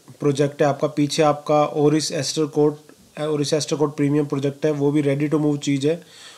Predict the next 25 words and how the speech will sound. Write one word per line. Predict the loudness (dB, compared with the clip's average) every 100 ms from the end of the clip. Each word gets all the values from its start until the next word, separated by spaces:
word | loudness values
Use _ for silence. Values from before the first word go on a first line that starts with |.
| -20
फ़ोर | -4 2 2
बीएचके | 4 2 2 0
इन्वेंटरी | 0 2 0 0
यहाँ | 0 0
पे | 0
अवेलेबल | 2 0 0 -2
है। | -4 -2
गोदरेज | 2 2 2 0
एयर | 2 2
में | 4 2
भी |
resale | 2 0 0 0
इन्वेंटरी | 0 0 -2 -2 -2 -2
मेरे | -2 0 0
पास | 0 -2
है, | -2
आप |
बात | -2 -4 -4
कर | -6
सकते | -6 -6 -6 -8
हो। | -4
गोदरेज | -4 -2 -4 -4
एयर | -4 -4
के | -6
अंदर | -4 -4